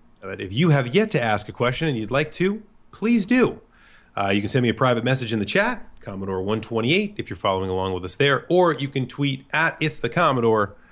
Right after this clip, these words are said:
with your question. Could be about, uh, anything we've talked about tonight or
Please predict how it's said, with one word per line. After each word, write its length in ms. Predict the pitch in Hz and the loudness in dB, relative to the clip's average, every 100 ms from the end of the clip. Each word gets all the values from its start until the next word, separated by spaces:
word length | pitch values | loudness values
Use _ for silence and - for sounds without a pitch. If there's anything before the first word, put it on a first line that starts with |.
| _ _ - | _ _ -12
with 100 | 92 | -10
your 60 | 95 | 0
question. 420 | 170 156 135 113 - - _ _ _ - | 0 0 -6 -12 -18 -20 _ _ _ -10
Could 120 | 98 | -6
be 80 | 92 | -4
about, 400 | 92 92 - 92 | -2 -2 -2 -4
uh, 80 | 95 | 2
anything 260 | 185 170 139 | 4 4 4
we've 120 | 117 | 2
talked 200 | 120 107 | 0 0
about 140 | 95 | -4
tonight 300 | 139 190 214 123 | -2 -2 -2 -6
or 240 | 123 | -4